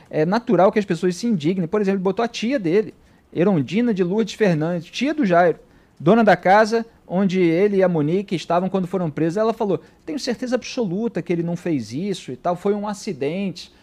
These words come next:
Então, quer dizer, quando os elementos vêm à tona e as pessoas já têm, é, um quadro muito claro, é, daquilo que aconteceu, é claro que esse tipo de pano de pessoas conhecidas gera uma indignação e uma revolta bem expressada nas redes sociais.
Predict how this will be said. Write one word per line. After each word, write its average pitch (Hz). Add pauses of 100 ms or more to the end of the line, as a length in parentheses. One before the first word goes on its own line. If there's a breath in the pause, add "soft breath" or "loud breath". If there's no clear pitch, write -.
(200 soft breath)
Então, 403
quer 381
dizer, 170
quando 339
os 311
elementos 151
vêm 147
à 127
tona 135
e -
as 135
pessoas 139
já 127
têm, 131 (280 soft breath)
é, 120
um 135
quadro 139
muito 196
claro, 135 (100)
é, 117
daquilo 135
que -
aconteceu, 127 (240 soft breath)
é -
claro 180
que 196
esse 180
tipo 160
de 143
pano 160
de 135
pessoas 131
conhecidas 139
gera 170
uma 196
indignação 170
e 156
uma 160
revolta 156
bem 147
expressada 139
nas 143
redes 139
sociais. 147